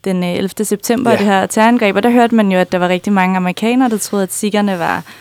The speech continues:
Speaker 1: muslimer,
Speaker 2: Mm.
Speaker 1: eller, eller,
Speaker 2: Ja, ja, ja,
Speaker 1: øh,
Speaker 2: ja.
Speaker 1: radikale islamister, eller
Speaker 2: Mm.
Speaker 1: talibanere, eller sådan noget.
Speaker 2: Ja,
Speaker 1: Så er det
Speaker 2: ja.
Speaker 1: lidt, så i Danmark tror man så, at de er hinduer, men der er ikke rigtig
Speaker 2: Mm.
Speaker 1: nogen, der kender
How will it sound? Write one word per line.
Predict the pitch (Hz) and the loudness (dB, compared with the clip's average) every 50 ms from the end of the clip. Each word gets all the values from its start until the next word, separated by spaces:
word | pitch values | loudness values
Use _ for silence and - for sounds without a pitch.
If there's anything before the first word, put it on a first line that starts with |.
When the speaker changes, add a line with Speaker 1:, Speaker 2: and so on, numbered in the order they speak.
| - _ - | -18 _ -8
Speaker 1:
muslimer, | 185 180 - - - 196 208 - 202 208 196 | -8 -8 -8 -8 -8 -8 -6 -4 -2 0 0
Speaker 2:
Mm. | 185 | 2
Speaker 1:
eller, | 185 175 170 165 - | 2 0 0 -2 -4
eller, | - - - 175 170 170 170 | -4 -6 -6 -4 -4 -2 0
Speaker 2:
Ja, | 165 170 | 0 -2
ja, | 175 170 | -2 -2
ja, | 165 - | -4 -6
Speaker 1:
øh, | - - - - - 165 | -6 -8 -10 -14 -16 -16
Speaker 2:
ja. | 160 - - | -10 -4 0
Speaker 1:
radikale | 180 180 180 180 - - 190 208 - - 185 190 - | 0 0 0 -4 -8 -6 -6 -4 -4 -2 -2 -2 -2
islamister, | 196 185 - - 185 175 175 185 185 180 - - - 196 185 180 - - | -4 -6 -6 -4 -4 -4 -2 -2 -4 -6 -8 -10 -8 -8 -6 -4 -4 -4
eller | - - - - - 170 147 139 - 107 | -6 -8 -8 -8 -6 -6 -6 -6 -6 -8
Speaker 2:
Mm. | - - | -10 -12
Speaker 1:
talibanere, | - - 190 190 185 - - 180 180 185 180 180 175 175 - | -8 -6 -6 -6 -6 -6 -6 -6 -6 -6 -8 -8 -8 -10 -12
eller | 185 196 196 | -12 -14 -14
sådan | 185 - 202 | -10 -6 -6
noget. | 185 185 185 | -4 -2 -2
Speaker 2:
Ja, | 233 | -2
Speaker 1:
Så | 214 | -2
er | |
det | 202 214 | 0 0
Speaker 2:
ja. | 202 | -2
Speaker 1:
lidt, | 190 - - - - - - | -2 -4 -10 -20 -20 -20 -10
så | - - | -4 -2
i | 233 | 0
Danmark | 220 214 208 226 269 269 | 2 2 2 4 2 2
tror | - - 214 | 2 0 -2
man | 165 180 175 | -2 -2 -2
så, | - | -2
at | 180 175 | -2 -2
de | 175 | -2
er | 170 | -2
hinduer, | 160 190 185 214 220 226 196 175 | 0 2 2 2 2 2 0 0
men | 170 - - 185 | -2 -2 0 0
der | 185 | 0
er | 196 | 0
ikke | 220 220 220 | 0 0 0
rigtig | 214 151 135 | -2 0 0
Speaker 2:
Mm. | |
Speaker 1:
nogen, | 214 208 202 | 0 2 2
der | 196 | 0
kender | 175 - 214 202 208 226 247 | -2 0 0 2 2 2 0